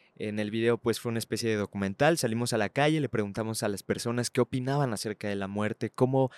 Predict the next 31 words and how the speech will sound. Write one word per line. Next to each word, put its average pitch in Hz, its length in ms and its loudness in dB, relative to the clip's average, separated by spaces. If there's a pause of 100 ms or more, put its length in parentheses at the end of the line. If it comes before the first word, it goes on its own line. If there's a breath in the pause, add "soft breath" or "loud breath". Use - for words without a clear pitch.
(140)
veían 135 420 4
a 117 60 2
la 110 120 4
muerte. 117 540 0 (1000 loud breath)
Y 156 380 8
en 143 200 2
el 147 160 4
Paltalalocan 160 580 2
dos 139 220 4
mil 151 240 2
veintiuno, 135 800 0 (640 soft breath)
eh, 104 300 0
sucedió 120 680 2
que, 98 1400 -2
que 117 200 0
giraba 139 420 2
en 139 80 -4
torno 131 560 0 (100)
a - 40 -6
una 120 200 0
pregunta 101 760 -2 (380)
muy 107 340 2
profunda 90 600 -2
que 87 400 -6
decía, 92 480 -4
que, 101 260 2
que, 92 260 -2 (120)
que 104 120 -4
decía 104 240 0
algo 110 140 0
así: 80 280 -8